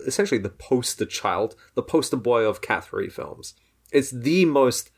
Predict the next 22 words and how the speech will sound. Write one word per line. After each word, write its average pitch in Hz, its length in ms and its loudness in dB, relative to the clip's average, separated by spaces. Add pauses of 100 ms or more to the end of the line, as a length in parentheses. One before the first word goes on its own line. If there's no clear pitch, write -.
(180)
famous 120 720 -2 (280)
Cat 117 240 -2
Three 107 220 -4
film 95 320 -8 (320)
ever 110 220 2
made, 95 420 -2
The 104 80 -2
Untold 95 380 -4
Story. 69 400 -6 (520)
After 123 420 0
a 110 120 -4
very 107 360 -2 (440)
real 101 460 0 (480)
murder 104 420 0
incident 98 560 -6
that 92 140 -2
happened, 82 560 -6 (140)
or 92 300 -2 (200)
the 92 320 -8 (360)
rumors 98 600 2
that 85 200 -2
spawned 92 460 0